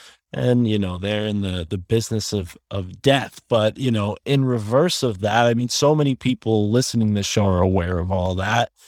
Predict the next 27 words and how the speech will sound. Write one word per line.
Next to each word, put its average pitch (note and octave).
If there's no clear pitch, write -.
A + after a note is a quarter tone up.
And A#2+
I B2+
like C3
to A#2
focus A#2+
more A2+
on G#2+
the G#2
solution. A#2+
So B2
when B2+
it B2+
comes E3
to C#3
diet, G#2+
you A2
know, G#2+
building C#3
a A#2+
foundation A2+
for G2
health A2+
starts -
with A2+
that G2+
physical A#2
work, A#2+